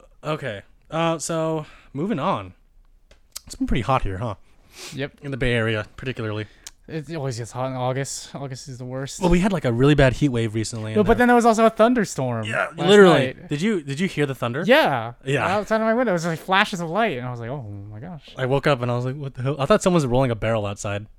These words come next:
Speaker 1: <laughs> our
Speaker 2: <laughs>
Speaker 1: backyard. I was like, "Is there someone <laughs> rolling a barrel?" <laughs> Like, what the heck? <laughs> 'Cause that's what it sounded like, 'cause it kept happening. I was like,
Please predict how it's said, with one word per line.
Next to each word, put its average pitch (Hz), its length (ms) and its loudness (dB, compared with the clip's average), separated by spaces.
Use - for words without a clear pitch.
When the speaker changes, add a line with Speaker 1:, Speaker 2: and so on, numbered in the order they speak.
Speaker 1:
<laughs> - 440 6
our 151 140 6
Speaker 2:
<laughs> - 0 -
Speaker 1:
backyard. 156 440 6
I - 40 2
was 143 80 0
like, 143 120 -2
"Is - 60 -20
there 113 120 -6
someone 262 280 0
<laughs> - 40 -6
rolling 165 280 4
a 156 40 4
barrel?" 123 400 2
<laughs> - 180 -2
Like, - 260 6
what 247 240 2
the - 140 2
heck? 160 420 2
<laughs> - 100 -12
'Cause 220 100 -2
that's 349 160 4
what 285 80 -2
it 175 60 0
sounded 165 260 2
like, 113 140 -4
'cause 165 120 -6
it 185 60 -4
kept 180 160 -6
happening. 156 400 0
I 120 60 -4
was 127 100 -4
like, 123 160 -6